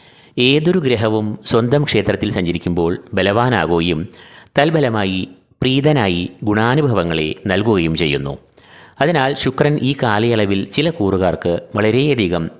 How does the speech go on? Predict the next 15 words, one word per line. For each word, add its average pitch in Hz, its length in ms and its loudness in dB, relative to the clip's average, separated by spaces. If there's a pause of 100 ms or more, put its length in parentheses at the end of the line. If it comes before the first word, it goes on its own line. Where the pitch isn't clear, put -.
(100)
ഭാഗ്യങ്ങളെയും 90 640 0 (520)
നേട്ടങ്ങളെയും 113 640 0 (320)
ധനാഭിവൃദ്ധിയും 98 840 0 (140)
നൽകുന്നു. 76 380 -2 (560)
എന്നാൽ 147 200 2 (120)
ചില 175 220 2
കൂറുകാർക്ക് 101 540 2 (240)
ശുക്രൻ 98 340 -2 (120)
അത്ര 92 160 0 (200)
അനുകൂലമായ 113 720 0 (160)
ഫലങ്ങളെ 92 420 -2 (220)
നൽകുകയും 92 480 0 (100)
ഇല്ല. 80 120 -2 (840)
ശുക്രൻ്റെ 180 380 2 (120)
ഈ - 20 2